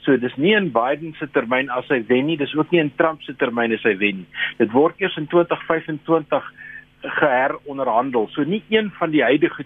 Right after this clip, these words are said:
twee gaan regtig dit kan beïnvloed nie. Maar ek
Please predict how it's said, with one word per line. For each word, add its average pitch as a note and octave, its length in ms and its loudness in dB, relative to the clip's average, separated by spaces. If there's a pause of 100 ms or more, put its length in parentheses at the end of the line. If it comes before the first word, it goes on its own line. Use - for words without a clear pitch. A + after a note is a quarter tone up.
(120)
twee D#3 320 2 (420)
gaan C#3 240 -2
regtig C#3 360 2 (100)
dit C3 180 -12
kan C3+ 220 -2
beïnvloed C#3+ 640 -6
nie. F3+ 140 -16 (340)
Maar C3+ 320 0
ek D#3+ 200 -2